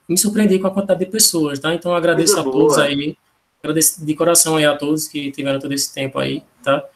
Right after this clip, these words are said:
Speaker 1: E podem mandar perguntas, tá? Mandar, é, é, tô, é,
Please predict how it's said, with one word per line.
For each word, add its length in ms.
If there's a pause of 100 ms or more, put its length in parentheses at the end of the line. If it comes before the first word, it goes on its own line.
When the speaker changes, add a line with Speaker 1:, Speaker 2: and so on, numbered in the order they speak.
(220)
Speaker 1:
E 340
podem 680
mandar 920 (100)
perguntas, 460
tá? 340
Mandar, 520
é, 200 (580)
é, 400 (540)
tô, 260
é, 220